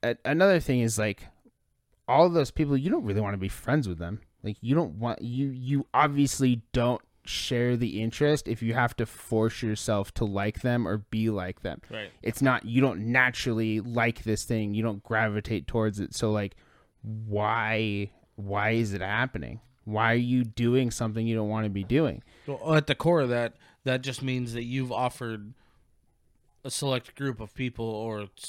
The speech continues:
Speaker 2: or, or, or select people, uh, you've offered them something even when it doesn't benefit you as,
Speaker 1: Right.
Speaker 2: as well. And that's, you know, that's the only reason that they're there at that point.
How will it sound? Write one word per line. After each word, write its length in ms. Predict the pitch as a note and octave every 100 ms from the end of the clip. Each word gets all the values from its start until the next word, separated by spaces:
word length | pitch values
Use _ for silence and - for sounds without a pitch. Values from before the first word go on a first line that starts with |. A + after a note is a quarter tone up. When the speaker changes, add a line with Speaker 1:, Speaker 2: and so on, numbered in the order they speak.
| -
Speaker 2:
or, 180 | B2 A#2
or, 300 | B2+ B2 B2+
or 360 | - C#3+ B2 A2+ -
select 420 | - C3 A#2+ -
people, 460 | - C#3+ A#2 A2 A2 _ _ _
uh, 160 | A#2 A2
you've 200 | A2+ A#2+
offered 400 | G#2+ C3+ C3+ A#2
them 180 | A2 G#2+
something 560 | - A#2+ G#2 A2 G#2 G#2+ _ _ _ _ _ _ _ _ - _ -
even 300 | D#3+ C3 B2+
when 180 | A#2+
it 140 | A2+ G2+
doesn't 280 | A#2+ A2 G#2
benefit 340 | G#2 G2 G#2
you 300 | A2+ G#2+ F2+ G#2 _ -
as, 40 |
Speaker 1:
Right. 240 | G2 D2+ -
Speaker 2:
as 120 | A2+
well. 280 | G#2+ G2 F#2+
And 100 | G#2
that's, 300 | G#2+ - - _ _ - _ _
you 100 | B2
know, 80 | A2
that's 180 | A2 -
the 80 | B2
only 120 | G#2+
reason 260 | G#2 F#2 F2+
that 140 | D#2+
they're 100 | F#2+
there 180 | F#2+ A2+
at 100 | F2+
that 200 | G2+ -
point. 260 | C#2+ D2